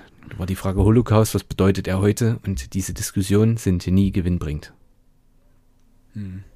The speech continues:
Speaker 1: Und das glaube ich, dass dieses Buch das auch nicht sein wird. Denn eine Erinnerungskultur kann man nur innerhalb von Diktaturen vorschreiben. Und dieses man sollte, man könnte, man müsste,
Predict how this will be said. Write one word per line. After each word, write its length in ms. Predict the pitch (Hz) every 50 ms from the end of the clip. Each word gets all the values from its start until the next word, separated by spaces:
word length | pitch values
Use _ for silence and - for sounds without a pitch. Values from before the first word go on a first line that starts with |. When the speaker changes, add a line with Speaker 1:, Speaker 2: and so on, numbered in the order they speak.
| - - -
Speaker 1:
Und 220 | - 101 98 -
das 320 | 98 95 - - - - - - - - - - _ _ - - _ _
glaube 260 | - 101 117 117 131
ich, 240 | 117 113 - - -
dass 260 | - 101 - - - -
dieses 280 | 101 98 101 98 -
Buch 240 | - - 113 113 -
das 180 | - 101 95 -
auch 140 | 95 98
nicht 140 | 104 101 92
sein 220 | - 82 87 82 80
wird. 180 | 78 - - - - - - - - - -
Denn 300 | - 95 98 113 120 113
eine 160 | 113 107 104
Erinnerungskultur 1400 | 73 92 98 80 92 95 104 104 110 139 156 143 113 104 101 - - - 107 101 95 - 110 110 110 110 120 - 160 - _ _ _ _ _ _
kann 220 | - - - 107 117
man 220 | 113 113 107 107
nur 260 | 107 110 117 127 127
innerhalb 380 | - 107 110 107 101 101 104 -
von 120 | - 98
Diktaturen 560 | 95 101 98 - 104 98 - - 120 117 - 92
vorschreiben. 800 | - - - - 110 107 107 - - - 67 58 - - 76 - _ _ _ _ _ _ _ _ _ _ _ - - - - _ _ _ _ _ - - - _ _ _ _ _ - - _ _ _ _ - _ - _ _ _ _ _ _ _
Und 220 | 104 98 95 -
dieses 280 | 101 101 98 104 95 -
man 200 | 107 101 104 95
sollte, 360 | 101 101 110 127 147 143 143
man 220 | 113 107 104 101
könnte, 300 | - 104 107 131 - 135
man 180 | 113 101 98 92
müsste, 500 | 104 139 147 - - 107 107 117 156